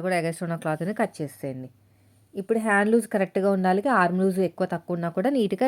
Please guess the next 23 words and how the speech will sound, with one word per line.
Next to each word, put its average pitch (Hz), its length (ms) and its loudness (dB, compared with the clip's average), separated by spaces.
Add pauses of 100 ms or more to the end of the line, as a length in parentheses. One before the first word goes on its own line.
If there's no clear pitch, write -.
రెడీ 175 200 2
చేసుకుంటే 185 460 -2
మీకు 269 220 -2
ప్లస్ 180 260 -2
గుర్తు 170 220 -4
అనేది 175 200 -2
వస్తుంది. 170 380 -4
ఇక్కడ 226 200 -2
నాకు 185 180 -2
కొంచెం 170 420 -2
జాయింట్ 170 360 2
పడుతుంది, 165 420 0 (600)
so - 120 -2
అక్కడ 185 160 0 (120)
కర్వ్ 180 280 2
తిరిగిన 190 300 0
చోట 185 220 0
కట్ 165 200 -2
చేసిన 175 280 -6
పీస్‌నే 185 340 -2 (420)
ఇలా 190 200 4
వేసేసాను 156 480 -2
అనమాట. 139 280 -10